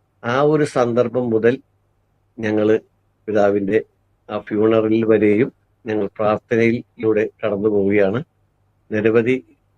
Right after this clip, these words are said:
പേർക്ക് വേണ്ടിയും, കാരണം പിതാവിന്റെ ആ സ്നേഹം നമ്മളെപ്പോഴും കാണുന്ന, ഇന്നിപ്പോ അടച്ചിടുന്ന ലോകത്താണ് നമ്മൾ ജീവിക്കുന്നത്. നമ്മളെല്ലാവരും അടഞ്ഞ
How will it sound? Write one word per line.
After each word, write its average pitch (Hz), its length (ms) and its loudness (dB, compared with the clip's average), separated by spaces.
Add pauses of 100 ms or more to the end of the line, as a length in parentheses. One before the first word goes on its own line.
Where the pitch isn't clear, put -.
(600)
പേർക്ക് 104 280 -6
വേണ്ടിയും, 107 520 0 (240)
കാരണം 110 260 -4
പിതാവിന്റെ 110 680 0 (680)
ആ 120 100 -4
സ്നേഹം 117 680 -2 (220)
നമ്മളെപ്പോഴും 127 680 2
കാണുന്ന, 123 260 4
ഇന്നിപ്പോ 123 360 0 (100)
അടച്ചിടുന്ന 127 920 -2 (360)
ലോകത്താണ് 113 580 0
നമ്മൾ 104 220 -2
ജീവിക്കുന്നത്. 95 720 -8 (260)
നമ്മളെല്ലാവരും 110 880 0 (580)
അടഞ്ഞ 123 460 2